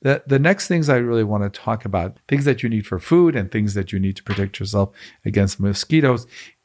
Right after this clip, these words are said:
is your general vaccines that need to be updated. Make sure your tetanus is up to, updated. If you, in certain parts, if you haven't had your measles vaccine,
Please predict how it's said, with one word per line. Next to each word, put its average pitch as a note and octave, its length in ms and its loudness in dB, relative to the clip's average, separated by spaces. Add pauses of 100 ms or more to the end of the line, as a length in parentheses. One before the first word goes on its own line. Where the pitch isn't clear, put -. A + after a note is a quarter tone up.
is C#3+ 280 0
your C3 220 4
general A#2 800 2
vaccines G2+ 800 2
that F#2+ 220 -2
need G2+ 240 2
to - 60 -6
be F#2 180 -2
updated. F#2+ 640 0 (380)
Make G#2 180 2
sure - 240 2
your F2+ 200 -2
tetanus C3 540 0
is A#2 160 0
up A#2 180 0
to, A2+ 120 -2 (240)
updated. G2+ 640 0
If G2 220 -2
you, F#2+ 180 0
in G2 140 -2
certain A2+ 280 2
parts, A2 360 0
if G2 60 2
you F#2 40 2
haven't G2 420 0
had G2 240 -2
your D#2+ 80 -2
measles A#2+ 540 2
vaccine, A2+ 640 0